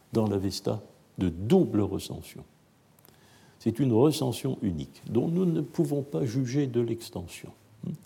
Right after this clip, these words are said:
Mais c'est un texte définitivement figé qui nous est pas parvenu. Et c'est un texte figé sous une forme unique. Alors vous savez, hein, le jeu des performances, hein,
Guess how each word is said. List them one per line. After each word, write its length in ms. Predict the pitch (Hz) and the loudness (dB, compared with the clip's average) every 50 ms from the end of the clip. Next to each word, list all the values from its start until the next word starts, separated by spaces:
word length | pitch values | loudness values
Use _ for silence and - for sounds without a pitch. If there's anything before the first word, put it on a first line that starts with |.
| - - - - - - - - - - - - - - | -20 -20 -20 -20 -20 -20 -20 -20 -20 -20 -20 -10 0 6
Mais 280 | 120 165 185 143 - - - - - - - - _ _ | 8 8 8 8 4 -4 -12 -18 -20 -20 -20 -20 _ _
c'est 220 | - - 113 110 - | -4 -4 -2 0 0
un 100 | 120 117 | 0 0
texte 440 | - - 127 113 - - - - 104 | 2 0 -2 -2 -2 -10 -6 -4 -4
définitivement 1080 | 95 95 101 131 123 123 - 120 113 113 113 107 - - 110 104 101 110 120 120 110 | -4 0 2 2 2 2 2 0 2 2 0 -2 -2 -4 -4 -4 -2 -4 -4 -6 -6
figé 640 | - - - - - 120 98 87 82 82 78 71 - - - | -8 -12 -14 -6 -4 -2 -2 -2 -2 -2 -4 -4 -6 -10 -14
qui 120 | - - - - - | -12 -12 -12 -12 -14
nous 120 | - - | -12 -14
est 100 | - - | -14 -14
pas 120 | - - - - - - - _ | -14 -16 -16 -16 -20 -20 -20 _
parvenu. 480 | - - 92 87 - 104 - 85 87 - - | -14 -14 -14 -12 -12 -12 -10 -10 -12 -12 -6
Et 80 | - 107 | -6 -6
c'est 140 | 107 - 113 | -4 -2 -2
un 80 | 117 | -2
texte 400 | 113 - 147 127 - - - - | -2 -2 -4 -4 -4 -4 -4 -4
figé 500 | - - - - 123 123 120 127 135 131 | -4 -4 -6 -4 -4 -2 0 0 0 0
sous 180 | 117 - 110 98 | 0 0 -2 -2
une 180 | 101 104 95 92 | 0 -2 -4 -2
forme 320 | - 110 110 101 95 92 | 2 2 2 2 2 -2
unique. 360 | 92 90 87 82 - - - - - - - - - - - - | -2 -2 -2 -4 -6 -14 -20 -20 -20 -20 -20 -20 -20 -18 -6 2
Alors 200 | 101 104 101 98 | 4 4 4 4
vous 80 | 101 | 2
savez, 420 | 98 - 101 95 98 123 120 101 87 | 0 2 2 4 6 6 4 4 4
hein, 140 | 104 110 104 | 2 0 0
le 160 | 90 92 90 | 0 0 0
jeu 280 | 87 87 113 151 143 101 | 0 6 8 8 8 8
des 120 | 87 98 | 4 2
performances, 920 | 92 - 123 107 - - - 107 95 104 120 135 147 120 82 78 - - - - - - - - | 2 2 2 0 0 2 2 2 4 4 4 2 2 0 -2 -4 -8 -10 -12 -14 -18 -16 -10 -8
hein, 120 | - 113 | -6 -6